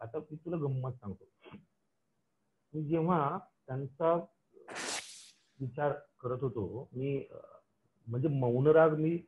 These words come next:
वाचलं बरं का आधी, मौनराग मधला काही भाग मी वाचला, तर तो मला मोहितनं ऐकवला होता, तेव्हा तो मला अत्यंत निराळा भासला. मग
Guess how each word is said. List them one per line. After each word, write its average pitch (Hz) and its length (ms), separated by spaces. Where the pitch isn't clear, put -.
वाचलं 107 440
बरं 98 160
का 110 160
आधी, 113 400
मौनराग 120 600
मधला 117 400
काही 113 400
भाग 110 280
मी 113 140
वाचला, 95 360
तर - 60
तो 214 240
मला 220 260
मोहितनं 208 640
ऐकवला 156 420
होता, 123 340
तेव्हा 190 540
तो 220 60
मला 220 200
अत्यंत - 540
निराळा 165 420
भासला. 117 420
मग 180 200